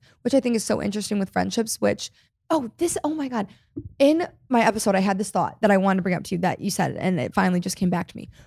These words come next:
But you were talking about how cutting friends off or, like, separating yourself from friends. And then you were saying, like, "Oh, it's, like, harder to isolate," or, like, you're a hun-, zero to a hundred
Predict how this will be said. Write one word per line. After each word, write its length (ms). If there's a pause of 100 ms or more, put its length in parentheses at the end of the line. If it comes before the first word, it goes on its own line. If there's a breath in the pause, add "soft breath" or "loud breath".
But 140
you 120
were 100
talking 380
about 300
how 400 (300)
cutting 280
friends 240
off 300
or, 80
like, 160
separating 300
yourself 180
from 100
friends. 220
And 80
then 100
you 60
were 80
saying, 240
like, 160
"Oh, 140
it's, 120
like, 160 (360)
harder 520 (300)
to 120
isolate," 520
or, 160
like, 180
you're 180
a 120
hun-, 160 (180)
zero 220
to 80
a 20
hundred 380